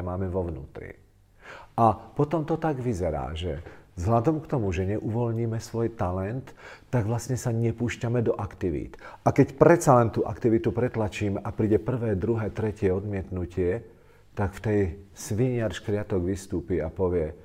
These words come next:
„Vidíš, to som ti vravel, ty na to nemáš.“ A neprichádzajú výsledky. A čo sa stane?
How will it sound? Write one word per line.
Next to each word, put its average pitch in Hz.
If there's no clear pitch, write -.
„Vidíš, 98
to 92
som 92
ti 101
vravel, 95
ty 92
na 87
to 98
nemáš.“ 101
A 107
neprichádzajú 107
výsledky. -
A 110
čo -
sa 139
stane? 85